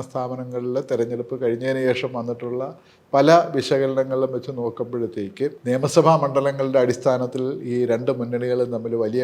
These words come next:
വ്യത്യാസമൊന്നും ഉണ്ടായിട്ടില്ല. വലിയ ചെറിയ വ്യത്യാസം മാത്രമേ ഉള്ളൂ. അതിലിപ്പോൾ ഏതാണ് അറുപതോളം സീറ്റുകളിൽ എൽ ഡി എഫിനും എൺപതോളം സീറ്റ്, I mean, ആഹ്, യു ഡി എഫിനും എന്നുള്ളൊരു നിലപാ-, ആണ് പലരും പറഞ്ഞിട്ടുള്ളത്.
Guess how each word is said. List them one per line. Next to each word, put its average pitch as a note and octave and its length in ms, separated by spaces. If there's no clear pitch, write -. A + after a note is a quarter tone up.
വ്യത്യാസമൊന്നും A#2 600
ഉണ്ടായിട്ടില്ല. G2 440
വലിയ B2 160
ചെറിയ D3+ 260
വ്യത്യാസം B2+ 500
മാത്രമേ G#2 360
ഉള്ളൂ. G2 160
അതിലിപ്പോൾ A#2+ 480
ഏതാണ് A#2 280
അറുപതോളം C3 560
സീറ്റുകളിൽ A#2+ 500
എൽ B2 140
ഡി B2+ 140
എഫിനും A#2+ 320
എൺപതോളം A#2+ 540
സീറ്റ്, A#2+ 260
I A2+ 140
mean, A2 160
ആഹ്, A2+ 560
യു A#2+ 140
ഡി B2+ 160
എഫിനും A#2 340
എന്നുള്ളൊരു A2+ 440
നിലപാ-, A2 340
ആണ് B2 200
പലരും A#2+ 320
പറഞ്ഞിട്ടുള്ളത്. G#2+ 600